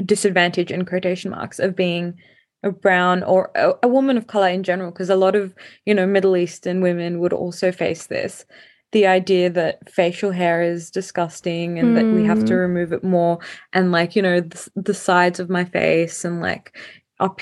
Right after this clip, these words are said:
Speaker 1: on my forehead. It's, like, places where a lot of people wouldn't necessarily associate to needing to remove hair, but we do because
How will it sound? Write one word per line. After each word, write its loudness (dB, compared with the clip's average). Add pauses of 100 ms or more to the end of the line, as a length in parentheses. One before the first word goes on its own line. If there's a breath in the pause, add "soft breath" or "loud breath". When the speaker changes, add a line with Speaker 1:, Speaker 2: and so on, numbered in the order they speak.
(120)
Speaker 1:
on 2
my 2
forehead. 2
It's, -6
like, 0
places 0
where 4
a 2
lot 4
of -4
people -2
wouldn't -2
necessarily 0
associate -2
to -2 (460 loud breath)
needing 2
to -4
remove 2
hair, -2
but 0
we -2
do 0
because -2